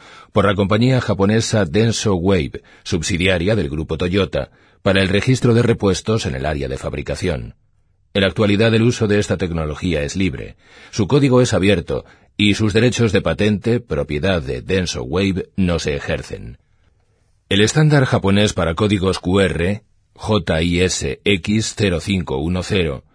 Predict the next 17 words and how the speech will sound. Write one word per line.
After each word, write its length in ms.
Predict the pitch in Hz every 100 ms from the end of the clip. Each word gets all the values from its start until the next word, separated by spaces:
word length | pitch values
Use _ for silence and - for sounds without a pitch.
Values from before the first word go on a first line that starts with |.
| _ - -
fue 260 | - 117 113
publicado 540 | 107 117 104 127 123
en 180 | 113 98
enero 400 | 87 95 110 113
de 140 | 87 80
mil 240 | 85 104
novecientos 580 | 92 69 - 90 80 76
noventa 320 | 73 98 95
y 120 | 90
ocho 260 | 92 85 85
y 100 | 90
su 140 | 87
correspondiente 720 | 95 101 101 - 101 120 117 110
estándar 400 | 98 110 107 87
internacional 840 | 85 80 69 71 78 76 87 85 -
iso, 480 | 104 95 92 95 - _
iso 480 | 110 117 - 113